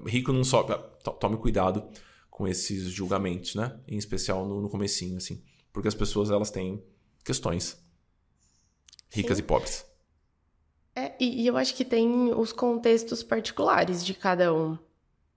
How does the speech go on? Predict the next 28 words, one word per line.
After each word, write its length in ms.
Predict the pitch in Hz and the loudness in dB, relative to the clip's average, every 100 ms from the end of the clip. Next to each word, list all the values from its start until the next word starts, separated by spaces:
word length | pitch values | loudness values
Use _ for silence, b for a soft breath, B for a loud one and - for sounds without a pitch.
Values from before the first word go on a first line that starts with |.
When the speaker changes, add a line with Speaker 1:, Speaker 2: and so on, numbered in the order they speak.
| - - b b - | -20 -20 b b -10
Speaker 2:
É, 640 | 180 180 180 175 175 170 165 170 - _ _ - - | -4 0 2 2 2 2 0 -4 -10 _ _ -16 -14
porque 720 | - - 269 247 247 226 - - | -16 -2 4 8 8 8 0 4
eu, 140 | 233 | 4
eu 180 | - 262 | 6 6
entendo 400 | 285 277 294 320 | 6 6 8 8
esse, 220 | 302 - 226 | 8 4 4
eu 80 | 240 | 4
entendo 340 | 247 269 277 | 6 6 8
muito 260 | 269 247 277 | 8 8 6
esse 200 | 262 - | 2 4
lado 300 | 208 196 190 | 6 4 0
do, 140 | 185 | 0
"Ah, 140 | 196 196 | 2 4
eu 120 | 196 | 2
só 160 | - 196 | -2 -2
vou 140 | 190 | -4
fazer, 540 | - 202 185 190 202 | -2 -2 0 2 2
eu 80 | 180 | 2
só 240 | 185 220 202 | 0 2 0
vou 200 | 196 214 | 0 -2
ter 360 | - 226 240 | 2 6 8
esse 220 | 254 254 277 | 8 4 2
momento 480 | 269 247 233 233 | 4 4 2 2
na 100 | 240 | 0
minha 160 | 226 220 | 2 0
vida 260 | 208 185 254 | -2 2 2
Speaker 1:
<laughs> 20 | |
Speaker 2:
agora." 600 | 254 208 175 175 160 | 6 6 6 4 0